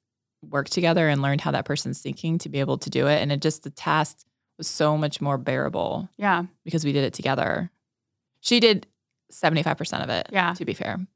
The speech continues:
Speaker 1: But, you know, I just create all the support for her and,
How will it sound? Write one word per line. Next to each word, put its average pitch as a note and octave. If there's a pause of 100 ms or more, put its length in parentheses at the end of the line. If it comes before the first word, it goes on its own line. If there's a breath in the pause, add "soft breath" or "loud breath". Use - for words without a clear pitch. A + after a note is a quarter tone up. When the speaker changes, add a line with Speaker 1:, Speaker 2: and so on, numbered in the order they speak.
(460)
Speaker 1:
But, D3 (180)
you E3+
know, D3
I C#3+
just - (120)
create D#3
all C#3
the B2
support -
for -
her C3+
and, -